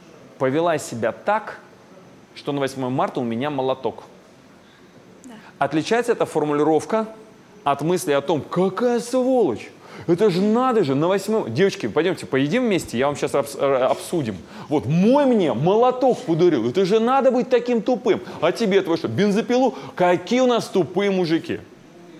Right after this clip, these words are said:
Speaker 1: Итак, пока у нас такая формулировка, какие у нас шансы на то, что рядом будет нормальный мужчина?
Speaker 2: Ноль.
Speaker 1: Нулевые. Это понятно?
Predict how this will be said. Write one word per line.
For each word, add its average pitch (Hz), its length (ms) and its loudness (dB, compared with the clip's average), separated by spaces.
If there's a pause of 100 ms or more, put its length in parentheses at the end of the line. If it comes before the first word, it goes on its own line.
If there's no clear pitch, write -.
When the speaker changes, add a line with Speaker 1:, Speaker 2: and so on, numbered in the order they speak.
(580)
Speaker 1:
Итак, - 300 -2
пока 208 300 0
у - 20 2
нас 185 200 -2
такая 175 340 0
формулировка, 147 800 -2 (2000)
какие 131 200 -4
у 185 40 0
нас 165 100 -2
шансы 170 280 -2
на 139 100 -2
то, 185 100 -2
что 165 140 -6
рядом 139 180 0
будет 123 140 -4
нормальный 127 300 -2
мужчина? 101 260 -10 (840)
Speaker 2:
Ноль. 233 380 -12 (640)
Speaker 1:
Нулевые. 156 280 2
Это 190 200 0
понятно? 165 480 -4